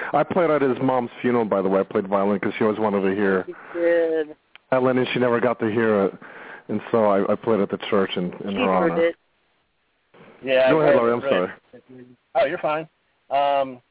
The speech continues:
Speaker 3: one night I was down there, and everybody that would come to this house that would go downstairs, whether they believed in ghosts, whether they were Christian, agnostic, atheist, they always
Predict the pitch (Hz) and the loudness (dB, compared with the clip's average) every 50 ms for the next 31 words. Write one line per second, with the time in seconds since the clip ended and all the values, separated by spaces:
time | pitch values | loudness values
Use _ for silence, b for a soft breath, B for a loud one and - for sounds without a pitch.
0 | _ _ - - - - - - - - - 160 185 185 165 160 147 151 143 139 | _ _ -12 -10 -8 -8 -8 -10 -12 -6 -2 -2 0 0 0 -2 0 0 2 2
1 | 139 139 135 113 143 139 143 139 143 143 156 175 175 185 190 175 151 165 165 156 | 0 0 -2 -2 -2 -2 -2 -2 -2 -4 -4 -4 -4 -4 -4 -2 -2 -2 -2 -2
2 | 147 147 135 143 143 135 135 120 - - - 151 151 151 147 143 143 139 127 117 | -4 -6 -4 -4 -4 -2 -4 -8 -12 -10 -6 -4 -4 -4 -4 -6 -8 -10 -12 -16
3 | _ - 151 135 135 123 - 135 135 139 135 139 135 - 127 104 120 110 98 127 | _ -12 -8 -8 -8 -6 -2 0 2 2 2 0 -2 -4 -10 -14 -14 -10 -6 -4
4 | 131 131 131 139 131 131 127 - _ - 135 131 135 131 131 113 117 127 123 120 | -4 -4 -4 -4 -6 -6 -8 -10 _ -6 -4 -2 -2 -2 -4 -8 -10 -10 -12 -12
5 | 117 107 110 123 127 127 127 131 120 _ _ _ _ _ _ _ - - 131 143 | -12 -8 -6 -6 -6 -6 -8 -10 -14 _ _ _ _ _ _ _ -10 -6 -4 -2
6 | 147 143 131 120 135 131 113 139 139 139 139 135 127 - 135 131 127 127 127 123 | -2 -2 -2 -4 -6 -4 -2 0 0 0 0 -2 -6 -6 -6 -6 -6 -6 -6 -6
7 | 123 120 117 - - - 143 135 - - 135 135 131 131 131 131 131 131 117 _ | -8 -8 -10 -12 -12 -12 -12 -12 -12 -10 -8 -8 -6 -6 -6 -6 -8 -10 -12 _
8 | _ b b b b - 117 117 107 123 127 123 135 135 127 - - 127 117 110 | _ b b b b -6 -6 -6 -4 -2 0 2 2 0 0 -4 -10 -14 -10 -10
9 | 117 135 135 123 - 131 131 127 123 - _ _ _ - 120 131 135 139 135 127 | -8 -8 -8 -10 -10 -8 -8 -8 -8 -10 _ _ _ -12 -6 -4 -2 -2 -2 -2
10 | 120 | -4